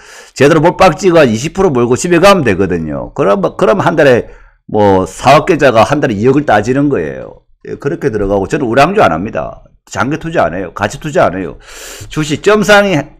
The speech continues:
아니나 삼 일 이상 절대 안 들고 와요.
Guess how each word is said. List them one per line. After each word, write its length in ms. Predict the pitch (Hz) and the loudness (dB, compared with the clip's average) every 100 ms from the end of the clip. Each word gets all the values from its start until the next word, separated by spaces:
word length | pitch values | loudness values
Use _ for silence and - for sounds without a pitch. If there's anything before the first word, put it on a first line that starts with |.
| _ | _
아니나 420 | - 117 143 151 123 | -2 0 4 4 2
삼 300 | - 226 214 | 0 0 0
일 80 | |
이상 200 | 147 147 | -2 -2
절대 300 | - 208 202 | 2 2 4
안 140 | 143 104 | 2 2
들고 240 | 104 92 | -4 -4
와요. 320 | 78 65 57 | -8 -8 -14